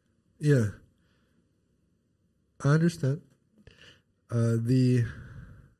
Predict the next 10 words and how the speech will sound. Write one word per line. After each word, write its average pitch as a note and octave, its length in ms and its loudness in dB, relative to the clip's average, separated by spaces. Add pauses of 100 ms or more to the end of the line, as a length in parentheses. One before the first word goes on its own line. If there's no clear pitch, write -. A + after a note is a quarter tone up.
(200)
the B2+ 300 0
only D3+ 380 2
rationale C3+ 640 0
from C3 200 -6
my A#2+ 120 -4
personal C#3 480 -4
experience A2 920 -4 (180)
with B2 220 -4
travel, A2+ 600 -6 (760)
and B2+ 460 -2